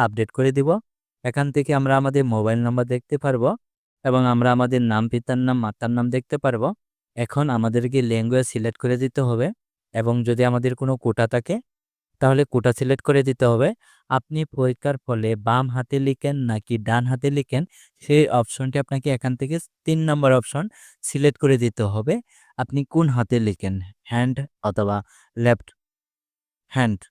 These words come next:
সেটি সিলেক্ট করে দিতে হবে এবং এখান থেকে নিচের দিকে আপনার কোটা আছে।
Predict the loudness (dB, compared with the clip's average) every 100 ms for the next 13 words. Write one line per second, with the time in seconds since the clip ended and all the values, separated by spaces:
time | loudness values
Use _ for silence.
0 | _ -8 -6 -2 -2 -2 -4 -4 0 2
1 | 2 0 0 2 2 2 -2 _ _ _
2 | 0 2 2 -2 -2 -2 -2 -2 -2 0
3 | -2 -4 -2 -2 -2 -4 -4 -2 0 0
4 | 0